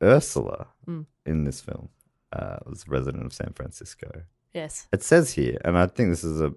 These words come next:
Speaker 1: an incorrect use of ironically, but anyway, ironically, San Francisco is Leslie Mann's hometown.
Speaker 2: That is ironic.
Speaker 1: <laughs> <laughs> Oh, it's
Speaker 2: It's not at all.
Speaker 1: Oh, is it?
Speaker 2: It's, it's
Speaker 1: I mean, it's ironic in the way that, you know, words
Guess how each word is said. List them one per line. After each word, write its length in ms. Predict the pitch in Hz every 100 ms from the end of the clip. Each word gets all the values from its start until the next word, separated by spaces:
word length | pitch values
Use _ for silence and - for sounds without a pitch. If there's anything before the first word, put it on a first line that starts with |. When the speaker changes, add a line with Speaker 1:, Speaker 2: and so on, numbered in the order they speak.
| _ _ -
Speaker 1:
an 100 | 98
incorrect 420 | 110 - 104 -
use 180 | 90 -
of 100 | 82
ironically, 560 | 76 76 73 73 73 92
but 120 | 104
anyway, 340 | 98 85 110 -
ironically, 680 | 98 92 120 214 - 78
San 280 | - - 170
Francisco 680 | 190 92 - 147 - - 76 -
is 200 | 135 123
Leslie 340 | 101 107 120
Mann's 420 | 131 165 233 240
hometown. 580 | - 82 76 76 69 64 - _
Speaker 2:
That 320 | 196 294 480 - -
is 260 | 262 453 659 587 427
ironic. 800 | 233 185 226 - 330 - - -
Speaker 1:
<laughs> 40 | - - - - _
<laughs> 40 | - -
Oh, 60 | -
it's 260 | - - _ - -
Speaker 2:
It's 140 | - 196
not 300 | 185 160 139
at 100 | 131
all. 280 | 185 202
Speaker 1:
Oh, 20 | -
is 160 | 131
it? 160 | 180 - _ _ _ _
Speaker 2:
It's, 260 | - 185 - - _ _ -
it's 320 | 214 - -
Speaker 1:
I 80 | -
mean, 140 | 165 175
it's 160 | 175
ironic 600 | 170 156 147 156 160 151
in 100 | 151
the 80 | 131
way 260 | 113 113 113
that, 280 | 104 98 - -
you 120 | 101
know, 260 | 90 104 110 - _ _
words 720 | 90 95 98 101 95 92 -